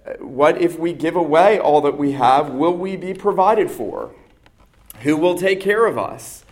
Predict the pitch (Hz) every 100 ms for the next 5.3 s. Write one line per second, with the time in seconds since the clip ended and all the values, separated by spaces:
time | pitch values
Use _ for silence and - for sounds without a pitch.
0 | _ _ _ _ 135 156 185 180 156 175
1 | 190 202 202 196 - _ _ _ _ -
2 | 185 185 175 185 190 196 208 233 - 170
3 | 127 87 - - - 156 165 170 190 190
4 | 147 147 160 180 196 190 - 175 - 180
5 | 185 - -